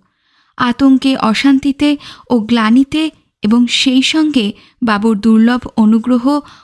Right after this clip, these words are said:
ও এই অর্থপ্রাপ্তির আনন্দে পথ ভুল করিয়া সেই পথে পথেই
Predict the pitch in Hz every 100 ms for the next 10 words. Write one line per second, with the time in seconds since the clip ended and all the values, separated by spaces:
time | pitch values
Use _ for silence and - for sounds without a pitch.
0 | - 233 214 220 220 214 214 - 294 285
1 | 269 294 - 214 220 262 262 208 190 -
2 | _ 254 220 214 - 247 214 - 254 262
3 | 285 277 - 226 - - - 254 294 285
4 | 262 202